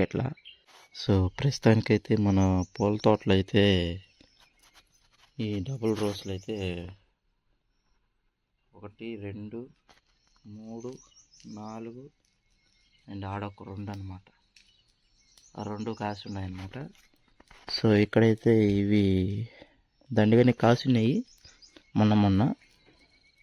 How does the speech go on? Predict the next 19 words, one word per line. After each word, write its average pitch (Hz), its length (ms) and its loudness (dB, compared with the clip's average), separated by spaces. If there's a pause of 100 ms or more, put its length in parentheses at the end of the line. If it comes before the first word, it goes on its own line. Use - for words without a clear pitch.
(280)
So, 117 120 2 (720)
రోజా 104 300 2
అయితే, 101 340 -2 (160)
జీవన 110 320 2
అయితే 104 180 0 (120)
కోసేసిందనమాట 101 760 0 (300)
దేవుడి 104 240 4
పటాలకు 90 320 -4
పెట్టేదానికి. 98 460 2 (680)
So, - 80 -8 (120)
ఇక్కడ - 160 -2 (120)
పెద్ద 104 160 0
రోజాలు 107 420 2
అయితే 98 220 -8
ఇప్పుడు 98 180 -8 (140)
మొగ్గలు 101 320 -2
వేస్తున్నాయి 95 380 -2
అనమాట 82 280 -8
ఇక్కడ. - 140 -20